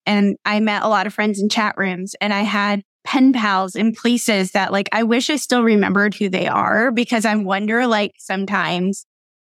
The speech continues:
if we know each other today and just don't realize that we were pen pals back then, like, you know, like, we lost a whole bunch of that history, I feel like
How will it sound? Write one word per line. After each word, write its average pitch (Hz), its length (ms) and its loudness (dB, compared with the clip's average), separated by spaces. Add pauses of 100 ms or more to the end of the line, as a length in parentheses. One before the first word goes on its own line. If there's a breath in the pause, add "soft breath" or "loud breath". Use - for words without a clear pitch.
if 214 160 -6
we 226 160 0
know 180 240 2
each 190 160 0
other 185 260 0
today 190 580 0
and 208 140 -2
just 202 180 -6
don't 202 220 0
realize 180 360 0
that 190 140 -4
we 180 100 -6
were - 120 -4
pen - 200 -2
pals 190 260 -2
back - 240 -6
then, 220 300 0
like, 196 220 2 (460)
you 254 80 4
know, 247 180 2
like, 240 200 0 (240)
we 277 160 2
lost 370 280 0
a 262 80 2
whole 240 340 2
bunch 208 260 0
of 202 200 0
that 175 320 -2
history, 190 680 0
I 196 220 -2
feel - 260 -6
like - 360 -2